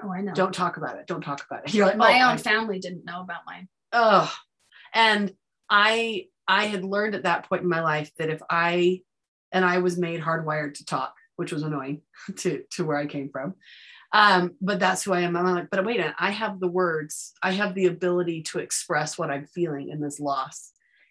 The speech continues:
Speaker 2: And so even though it wasn't on social media at that point, but now that it is,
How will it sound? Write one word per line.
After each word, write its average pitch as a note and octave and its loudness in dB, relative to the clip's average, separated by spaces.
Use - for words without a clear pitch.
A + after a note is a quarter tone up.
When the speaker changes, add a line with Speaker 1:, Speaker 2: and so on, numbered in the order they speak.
Speaker 2:
And E3 0
so G3+ -6
even G#3 -2
though F#3+ 2
it F3 2
wasn't F3 0
on D#3+ -8
social D#3 -6
media A3 -2
at - -12
that C3+ -8
point, C#3 -10
but F3+ 2
now F3+ 2
that E3 -4
it E3+ -4
is, F#3 0